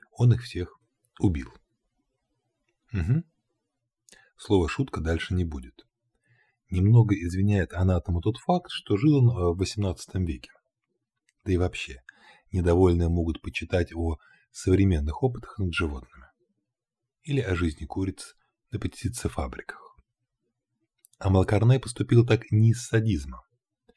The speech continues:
Он доказал, что жизненный опыт влияет на структуру мозга. У животных, с которыми занимались,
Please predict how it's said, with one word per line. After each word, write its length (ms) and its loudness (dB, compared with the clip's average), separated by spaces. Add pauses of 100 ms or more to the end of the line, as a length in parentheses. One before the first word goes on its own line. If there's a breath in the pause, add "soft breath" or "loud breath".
(420 loud breath)
Он 260 2
доказал, 540 -4
что 220 -10
жизненный 420 -2
опыт 320 0 (400 soft breath)
влияет 540 2
на 60 -12
структуру 460 -4
мозга. 400 -8 (920)
У 100 -6
животных, 640 -4
с 80 -18
которыми 380 -6
занимались, 760 -6